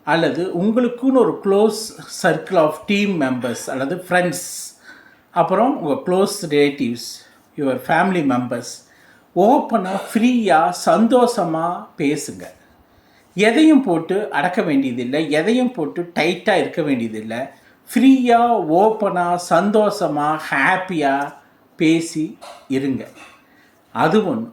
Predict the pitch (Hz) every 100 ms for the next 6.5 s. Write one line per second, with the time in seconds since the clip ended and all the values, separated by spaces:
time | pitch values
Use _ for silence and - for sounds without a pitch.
0 | - 185 180 - 220 214 - 277 262 269
1 | 226 220 240 - 160 - 135 151 151 -
2 | 202 185 202 208 160 180 190 185 - _
3 | _ - - 143 139 135 110 - - _
4 | _ _ - 208 240 240 - 214 226 240
5 | 247 233 - 151 139 160 165 151 151 170
6 | 165 131 135 120 104